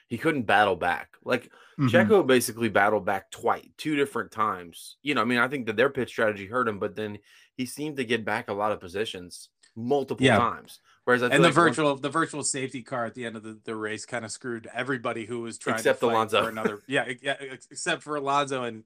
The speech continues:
Speaker 2: and Lewis, you know?
Speaker 1: Right, yeah.
Speaker 2: Well, actually,
Speaker 1: I
Speaker 2: it
Speaker 1: don't
Speaker 2: did
Speaker 1: think it,
Speaker 2: screw
Speaker 1: I don't
Speaker 2: Lewis.
Speaker 1: think it made a material difference in Lewis's race. I think he
Speaker 2: It
Speaker 1: was
Speaker 2: did.
Speaker 1: up.
Speaker 2: Well, yeah, it did screw Lewis in the sense of the fastest lap, because if Max were to pit, Lewis would have pit,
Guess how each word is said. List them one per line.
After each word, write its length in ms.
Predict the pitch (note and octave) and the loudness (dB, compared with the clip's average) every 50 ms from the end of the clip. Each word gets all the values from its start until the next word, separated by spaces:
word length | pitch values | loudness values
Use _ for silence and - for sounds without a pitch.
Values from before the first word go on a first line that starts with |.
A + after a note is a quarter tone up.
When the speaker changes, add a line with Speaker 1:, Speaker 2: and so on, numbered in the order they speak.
| _ - | _ -14
Speaker 2:
and 240 | A#2+ A2 G#2+ A2+ - _ | -12 -10 -10 -12 -12 _
Lewis, 520 | B2 A#2 B2 A#2 G#2 G2 - - - - _ _ | -10 -8 -8 -8 -8 -10 -16 -20 -20 -20 _ _
you 180 | B2 A#2+ A#2+ | -12 -10 -8
know? 120 | A#2 A2+ A2+ | -6 -4 -2
Speaker 1:
Right, 280 | A#2 G#2+ F#2+ F2 - _ | -2 -2 -4 -6 -8 _
yeah. 280 | A#2 A2 G2+ F2+ D#2+ D#2 _ _ _ _ _ - | -6 -4 -4 -4 -4 -8 _ _ _ _ _ 0
Speaker 2:
Well, 160 | F#3 G3+ A3 | 4 4 6
actually, 380 | A3 A3 G#3 - A#3 G#3+ F3 D#3+ | 6 4 2 0 -6 -8 -4 0
Speaker 1:
I 60 | D#3 | 0
Speaker 2:
it 60 | E3 | 2
Speaker 1:
don't 120 | - F3 E3 | 4 2 4
Speaker 2:
did 80 | - | 4
Speaker 1:
think 120 | E3 B2+ B2 | 2 4 6
it, 20 | |
Speaker 2:
screw 120 | C3 B2 - | 6 6 6
Speaker 1:
I 100 | E3 A#2 | 4 4
don't 100 | C3+ D3 | 4 4
Speaker 2:
Lewis. 140 | C#3 B2+ C#3 | 4 4 2
Speaker 1:
think 100 | C3 B2+ | 2 2
it 80 | A#2 | 2
made 180 | A2+ A#2 A#2 G#2+ | 2 2 2 2
a 40 | G#2 | 0
material 380 | G#2 G2+ - A2 G#2+ G2+ F#2+ F2+ | -4 -4 0 2 2 2 0 -2
difference 320 | G2+ F#2 - G2+ F2 F#2 | -4 -6 -6 -8 -16 -14
in 140 | F#2 F#2 F#2 | -14 -10 -8
Lewis's 360 | F#2+ F#2 F2 - F2+ E2+ E2 | -8 -8 -8 -10 -12 -16 -10
race. 400 | F#2 F2+ F2+ F2 - - - - _ - | -8 -8 -8 -8 -12 -18 -20 -20 _ -6
I 80 | A#2+ | -4
think 160 | B2 A#2+ G#2 | -4 -4 -4
he 60 | F#2+ D3+ | -4 -6
Speaker 2:
It 60 | - | -4
Speaker 1:
was 80 | - | -2
Speaker 2:
did. 100 | F3 F3+ | -2 -2
Speaker 1:
up. 140 | F#3+ F3+ - _ _ _ _ _ _ _ | -2 -2 -8 _ _ _ _ _ _ _
Speaker 2:
Well, 160 | - F3 E3 E3 | -4 -2 0 0
yeah, 200 | D#3+ D#3 C#3+ C3+ | 2 2 2 2
it 140 | C#3+ C#3 | 0 -4
did 200 | C#3+ E3 E3 D#3 | -6 -6 -6 -6
screw 200 | - - D#3+ D#3 D3 | -8 -8 -6 -6 -4
Lewis 300 | C#3+ D3 C#3+ C#3 C3 - | -4 -4 -4 -4 -6 -8
in 100 | B2+ B2 | -10 -12
the 60 | A#2 | -12
sense 300 | A2 - B2+ A#2+ A2+ - | -12 -10 -10 -10 -10 -10
of 40 | A#2 | -12
the 80 | A2 | -14
fastest 480 | - - B2 A2+ A2+ A2 - B2 - - | -8 -4 -4 -2 -2 -4 -6 -8 -6 -2
lap, 220 | C3 A#2 G#2+ G2+ | 0 0 -2 -2
because 320 | - B2 A#2 - A#2 G#2+ A2 | -6 -12 -8 -6 -8 -6 -6
if 140 | G#2+ - - | -12 -10 -4
Max 340 | B2 B2+ C3 B2+ B2 - | 0 0 0 0 -2 -4
were 120 | C#3 B2+ A#2 | -10 -6 -6
to 60 | A#2 | -6
pit, 360 | A#2 - - A#2+ A#2 A#2 A#2 _ _ _ _ _ | -8 -6 -6 -4 -4 -4 -6 _ _ _ _ _
Lewis 380 | C3+ B2+ C3+ C3+ C3 A#2 - - | -8 -4 -2 -2 -2 -2 -4 -8
would 100 | B2 A#2 | -8 -8
have 120 | A2+ _ | -8 _
pit, 320 | - B2 A2 A2 G#2+ - | -8 -8 -8 -8 -8 -10